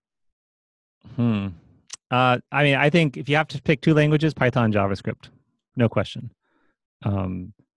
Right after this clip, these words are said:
those are the most beneficial, the most widely applicable, the mo-, best for hobbyists professionally. Um, if you had to pick a third language,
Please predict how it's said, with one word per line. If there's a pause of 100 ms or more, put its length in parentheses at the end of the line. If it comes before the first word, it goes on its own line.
(180)
those
are
the
most
beneficial,
the
most
widely
applicable,
the
mo-,
best
for
hobbyists
professionally. (560)
Um,
if
you
had
to
pick
a
third
language,